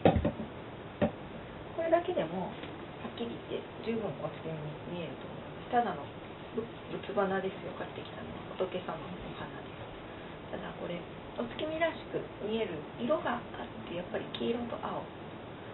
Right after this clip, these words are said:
で、できればちょっとピンク系が少し入ると綺麗だと思います。大きいお花が、これ、なくてもまあ可愛いと思いますけど。で、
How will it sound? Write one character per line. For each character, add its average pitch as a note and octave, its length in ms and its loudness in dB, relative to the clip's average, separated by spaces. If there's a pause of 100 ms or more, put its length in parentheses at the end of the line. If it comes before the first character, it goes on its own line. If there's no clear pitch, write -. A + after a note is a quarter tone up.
(160)
で、 C#4+ 240 0
で D#4 80 -2
き - 80 6
れ A#4+ 140 10
ば B3+ 100 2
ち - 80 -2
ょ G3 60 0
っ - 20 -6
と - 160 -4
ピ A3+ 140 2
ン A3 80 0
ク A3+ 180 0
系 F#3+ 160 2 (140)
が F#3+ 100 -4 (960)
少 G#3+ 120 0
し G#3+ 40 -4 (160)
入 F#3 120 0
る D3+ 40 -2 (160)
と - 60 -2 (100)
綺 F#3+ 160 -4
麗 D3 80 -4
だ - 160 -8
と - 80 -6
思 - 80 -4
い - 40 -4 (200)
ま F#3+ 80 -4
す。 - 80 -8 (480)
大 G#3+ 40 0 (120)
き A#4 80 8
い G4+ 40 12
お A#3 80 12
花 F3+ 120 0
が、 D#3+ 80 -2 (520)
こ G3 80 -2
れ、 F3+ 60 2 (380)
な - 80 2
く - 120 -4 (120)
て - 80 4
も D3+ 200 0
ま D3+ 120 -6
あ - 40 -8
可 E3 120 2
愛 F3+ 160 2
い - 20 0 (140)
と F3+ 80 -4
思 - 80 -4
い - 80 -4
ま - 240 -8
す - 80 -8
け - 80 -8
ど。 - 80 -8 (1040)
で、 - 0 -